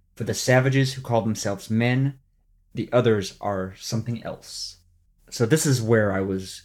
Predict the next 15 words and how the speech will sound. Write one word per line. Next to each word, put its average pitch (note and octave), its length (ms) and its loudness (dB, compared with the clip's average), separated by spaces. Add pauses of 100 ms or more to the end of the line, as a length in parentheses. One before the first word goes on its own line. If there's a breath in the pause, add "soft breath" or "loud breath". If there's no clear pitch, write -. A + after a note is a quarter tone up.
(120)
getting F#2+ 380 0
that F2 320 -6 (200)
notion G2+ 540 -4
or, F2 260 -8 (200)
you A2 120 -4
know, G2 60 -4
bringing A2 320 0
up F#2+ 140 -6
the G2 160 -4
idea, F#2 720 -4 (320)
the F#2+ 100 -8
touchstone G#2 500 -2
that F#2 120 -4
I've F2+ 120 -8
had F#2 320 -6